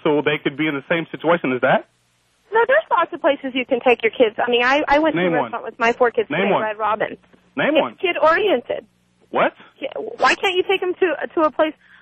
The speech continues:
Speaker 2: that allows children? This place is one of
Speaker 1: Why should
Speaker 2: thousands
Speaker 1: places
Speaker 2: of restaurants that
Speaker 1: turn
Speaker 2: won't
Speaker 1: down
Speaker 2: allow
Speaker 1: kids? I
Speaker 2: children.
Speaker 1: mean,
Speaker 2: Deal.
Speaker 1: is
Speaker 2: Go
Speaker 1: my
Speaker 2: somewhere
Speaker 1: money
Speaker 2: else.
Speaker 1: not as good as a person that's,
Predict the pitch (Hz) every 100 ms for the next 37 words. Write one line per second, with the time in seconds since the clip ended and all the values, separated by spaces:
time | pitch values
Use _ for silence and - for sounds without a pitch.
0 | _ - - - _ _ - 220 262 277
1 | 254 285 - 403 571 277 - 233 _ _
2 | _ 226 294 - 494 494 370 285 320 381
3 | 403 - - - 196 - - 185 - -
4 | 294 381 440 392 381 339 339 302 302 269
5 | - - 196 208 247 - - 226 143 143
6 | 151 285 135 311 247 165 - 208 156 180
7 | 196 208 208 180 196 180 160 165 190 160
8 | 143 196 190 180 165